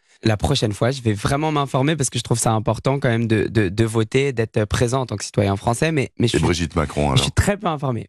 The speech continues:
Speaker 1: Ce que je sais, c'est que Brigitte Macron, à chaque fois qu'elle fait des apparitions, j'aime la façon dont elle s'habille, j'aime la façon dont elle se tient. Je trouve qu'elle a des looks, ce qu'on appelle des looks. On dit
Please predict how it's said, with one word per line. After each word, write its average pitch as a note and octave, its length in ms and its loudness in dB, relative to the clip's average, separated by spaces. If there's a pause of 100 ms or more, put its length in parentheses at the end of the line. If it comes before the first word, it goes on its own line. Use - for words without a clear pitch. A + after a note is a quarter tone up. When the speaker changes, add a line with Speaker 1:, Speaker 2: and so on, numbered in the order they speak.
(120)
Speaker 1:
Ce - 120 -4
que F#3+ 100 4
je D#3+ 60 -6
sais, D3+ 360 0 (200)
c'est C3 120 0
que C#3 100 2
Brigitte D3 340 0
Macron, C#3 260 0
à C#3+ 80 0
chaque A#2 140 -4
fois D3 100 0
qu'elle C#3 140 0
fait - 100 0
des A2 180 2
apparitions, A2+ 680 0 (320)
j'aime C3+ 480 0
la B2+ 100 0
façon B2+ 240 -2
dont C3+ 140 2
elle A2+ 120 2
s'habille, A#2 480 2 (300)
j'aime C3 100 2
la B2+ 100 0
façon A#2+ 260 -2
dont A2+ 160 2
elle A2 120 2
se G#2+ 120 0
tient. G#3 560 0 (240)
Je - 60 -20
trouve D3+ 180 -2
qu'elle A#2+ 160 0
a A#2 100 0
des A2+ 160 0
looks, A2 460 0
ce - 240 -8
qu'on B2+ 80 2
appelle A2 240 0
des A2+ 100 2
looks. D3+ 240 2 (140)
On A#2+ 80 0
dit A#2+ 180 0